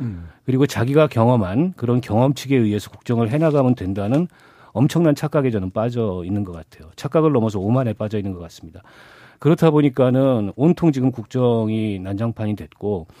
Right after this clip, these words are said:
Speaker 2: 이렇게 되면은, 아, 이른바 늘공이라고 하는 직업 공무원들이 일을 안 합니다. 책임을 안 질 궁리만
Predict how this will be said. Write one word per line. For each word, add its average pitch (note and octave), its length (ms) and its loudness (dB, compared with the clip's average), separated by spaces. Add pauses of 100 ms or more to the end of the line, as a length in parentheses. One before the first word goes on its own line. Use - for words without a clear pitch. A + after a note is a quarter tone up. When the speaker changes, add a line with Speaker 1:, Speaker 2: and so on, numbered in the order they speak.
(280)
Speaker 2:
이렇게 F3 340 2
되면은, G#2 600 -2 (480)
아, F#2 160 -10
이른바 D3 320 4
늘공이라고 C3 600 2
하는 F#2 540 -8
직업 B2+ 300 -6
공무원들이 A2+ 480 -2
일을 C3+ 320 -2
안 E2+ 100 -6
합니다. D#2 380 -14 (680)
책임을 G3 420 2
안 G#2+ 160 0
질 C3 140 -2
궁리만 F#2 680 -6